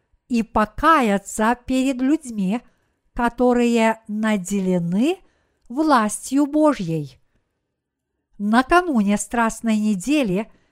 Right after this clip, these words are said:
я хотел бы ещё раз подчеркнуть следующее. В этом мире очень много заблудших людей –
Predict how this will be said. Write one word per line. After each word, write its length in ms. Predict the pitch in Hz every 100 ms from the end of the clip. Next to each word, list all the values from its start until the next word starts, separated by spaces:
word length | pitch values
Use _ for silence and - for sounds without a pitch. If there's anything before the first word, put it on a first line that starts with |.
| _ 233
я 120 | 247
хотел 440 | 262 247 277 262
бы 160 | 233 247
ещё 520 | 240 240 - 302 330
раз 360 | 214 165 - - _ _ _ _
подчеркнуть 1080 | - 226 - - 240 226 - 226 302 - - -
следующее. 1080 | - 277 294 302 220 175 - - 160 156 - _ _ _ _ _ _ _ _
В 120 | 202 233
этом 300 | 226 226 208
мире 600 | 208 247 330 202 196 240 _ _ _ _ _ _ _ -
очень 640 | 269 247 - 247 220 214
много 800 | 208 208 220 311 277 185 196 247 _ _ _ _
заблудших 920 | 196 196 311 330 254 226 - - 226 240
людей – 640 | 240 226 269 220 160 -